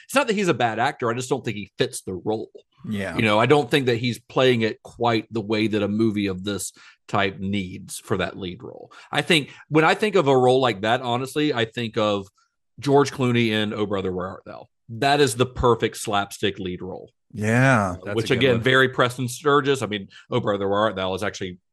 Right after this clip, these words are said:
Speaker 1: a reference to a Preston Sturges movie. The Coen brothers get the slapstick very, very well. They're very good at it. They wa-, Raising Arizona is my favorite comedy of all time. It's because they're so good at slapstick.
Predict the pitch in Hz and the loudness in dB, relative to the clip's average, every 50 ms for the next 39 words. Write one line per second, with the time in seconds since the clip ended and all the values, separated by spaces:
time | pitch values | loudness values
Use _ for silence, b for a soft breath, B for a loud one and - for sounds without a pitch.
0 | - - 101 87 92 110 107 107 - - 101 90 - - 98 92 - - 98 92 | -10 -8 -8 -8 -4 -4 -4 -4 -4 -6 -8 -8 -6 -6 -6 -4 -4 -6 -6 -6
1 | - 98 - - 101 98 95 92 - 113 113 113 104 107 107 107 B B B B | -8 -12 -8 -8 -8 -6 -8 -8 -4 -2 -2 0 0 0 -2 -2 B B B B
2 | B B B B - 110 117 - 127 120 113 101 107 104 104 104 98 - 123 - | B B B B -10 -8 -2 2 4 4 4 4 2 2 0 0 -2 -4 -6 -6
3 | - - - 113 104 101 - - - 110 98 90 90 90 90 101 101 101 101 104 | -6 -8 -4 -2 -2 -4 -4 -6 -8 -8 -8 -8 -10 -8 -4 -2 0 2 2 2
4 | 101 95 98 95 95 95 95 95 98 98 98 101 98 92 92 92 87 90 87 98 | 2 2 2 2 2 2 0 0 0 0 2 2 2 2 0 -2 -2 -4 -4 -2
5 | 95 95 95 92 90 95 95 95 98 95 95 95 101 98 98 _ b b b b | 0 0 0 -2 -2 0 0 0 0 0 0 0 -2 -2 -4 _ b b b b
6 | - - 92 90 90 92 101 - - 98 104 110 117 113 117 107 107 107 104 95 | -6 -6 -4 -2 0 0 -2 -2 -2 2 4 4 4 4 2 2 2 2 2 2
7 | 107 104 104 101 104 98 101 95 - 107 95 - - 107 101 98 98 - 113 107 | 0 0 0 0 -2 -4 -4 -4 -4 -4 -4 -2 0 -2 0 -2 -2 -2 -2 -2
8 | 104 101 92 95 95 90 92 90 90 - - 143 131 131 127 123 120 117 B B | -2 0 0 -2 -2 -2 -2 -4 -6 -4 -4 0 0 2 2 2 0 -2 B B
9 | B B B B 113 - - 120 113 - 123 107 101 90 104 101 95 - - 110 | B B B B -6 -4 -4 -4 -2 0 0 0 0 0 -2 -2 -2 0 0 0
10 | 95 95 95 95 92 95 - - - 98 92 85 - - - - - - _ _ | 0 0 0 -2 -4 -4 -6 -10 -10 -10 -10 -12 -12 -14 -14 -14 -14 -16 _ _